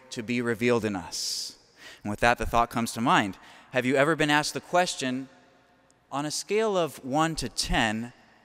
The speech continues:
how would you rate your pain?" Pain, uh, the ten being the worst pain imaginable.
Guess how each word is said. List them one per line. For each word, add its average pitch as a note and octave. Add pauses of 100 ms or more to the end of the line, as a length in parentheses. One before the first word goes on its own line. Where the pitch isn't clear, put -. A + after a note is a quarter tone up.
(100)
how G#3
would G3+
you D3+
rate B2
your G#2+
pain?" - (1040)
Pain, C3+
uh, A2 (160)
the A2+
ten C3+
being B2+
the A2+
worst C#3+
pain C3
imaginable. G#2+